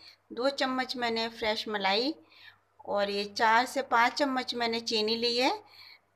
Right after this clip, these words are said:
और ये लिया है मैंने रोज़ सिरप। तो बनाना स्टार्ट करते हैं फ्रेंड्स। तो लेंगे एक मिक्सी जार और उसमें ये सारा दही हम डाल देंगे। दही फ्रेंड्स हमारा बिल्कुल चिल्ड है,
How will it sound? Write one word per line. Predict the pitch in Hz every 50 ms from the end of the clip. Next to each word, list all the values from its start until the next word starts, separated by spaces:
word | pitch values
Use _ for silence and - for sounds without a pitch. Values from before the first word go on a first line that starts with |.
| _ _ _ _ -
और | - 214 202
ये | 208 214 226 233
लिया | 233 233 233 233 226
है | 226 233 233
मैंने | 233 226 220 220 220 233 226
रोज़ | 202 185 294 294 247
सिरप। | - - - 220 262 349 427 427 - - _ _ -
तो | -
बनाना | 196 208 202 196 190 208 214 220 220
स्टार्ट | - - - 220 220 226 -
करते | - 254 240 240 - 262
हैं | 254 269 269
फ्रेंड्स। | - 294 277 277 294 311 - - - - _ _ _ _ _ _ _ _ _ _ _ _ _ _ _ _ _ _ _ _ - - _ _ _ _ -
तो | 233 226
लेंगे | 226 233 247 262 269 277 269
एक | 269 269 247
मिक्सी | 233 233 233 - - 240
जार | 196 220 208 208 233 302 320
और | - 220 226 208
उसमें | 214 214 - 240 233 233 240
ये | 240 233 220 214 226 233 247 262
सारा | 247 - - 226 202 202 214 226 214
दही | 202 202 202 226 226 233
हम | 233 220 208 202 190
डाल | 185 180 185 190 208
देंगे। | 214 220 226 233 233 311 427 415 - _ _ _ - - _ _ _ _ _ -
दही | 202 214 214 233 247
फ्रेंड्स | 254 - 277 233 247 254 - -
हमारा | 262 220 214 214 214 226
बिल्कुल | 214 220 254 - - - 277 -
चिल्ड | - - 247 233 233 240 262
है, | 269 262 269